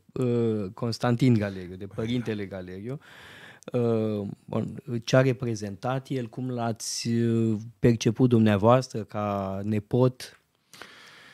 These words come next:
Uh, cum vă raportați, nu știu, la persoana lui și nu numai la persoana lui, la el ca preot?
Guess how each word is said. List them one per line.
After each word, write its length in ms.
Uh, 260
cum 200
vă 120
raportați, 600
nu 60
știu, 300
la 160
persoana 720
lui 340
și 260
nu 140
numai 300
la 120
persoana 440
lui, 140
la 140
el 300
ca 140
preot? 640